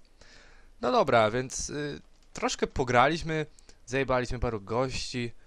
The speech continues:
Y, spoko, nie? Ogólnie. Ogólnie gra mi się podoba, jako na multiplayer. Y, jeszcze może kogoś spróbujemy zmniejszyć, co? Też fajnie wygląda, bo czasami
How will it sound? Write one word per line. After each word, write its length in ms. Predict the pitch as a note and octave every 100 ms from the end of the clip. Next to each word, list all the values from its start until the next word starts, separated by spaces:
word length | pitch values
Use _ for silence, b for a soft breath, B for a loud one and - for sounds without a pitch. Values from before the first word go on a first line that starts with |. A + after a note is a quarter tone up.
| b b - - - - A3+
Y, 40 |
spoko, 640 | A#3 - - - - A#2 G#2
nie? 200 | B2+ C3+
Ogólnie. 500 | A#2 A2 A#2 A2 G#2+
Ogólnie 400 | D#3+ G3+ F#3+ F3+ -
gra 260 | - D3 C#3+
mi 80 |
się 120 | B2 B2
podoba, 460 | A2 A2+ A#2 A#2 - _ - -
jako 260 | A#2+ - A#2+
na 100 | A2+
multiplayer. 640 | A2+ - G2 A2+ A#2 A#2 b b b b b b b _ - - _ - - - _ - - D#3
Y, 280 | D3+ C#3 C3
jeszcze 340 | D3 - B2+
może 300 | B2 A#2 A#2
kogoś 440 | C#3 C#3 A#2+ -
spróbujemy 640 | - - C#3 B2+ C3+ C3+ A2
zmniejszyć, 840 | G2+ G#2+ A2 C#3+ D#3+ - G#2 -
co? 260 | - A#2+ C3 - - - - - _ -
Też 180 | - -
fajnie 260 | D3 D#3 C3+
wygląda, 400 | B2+ C#3+ C3+ A#2
bo 120 | A#2
czasami 480 | - - C#3 C3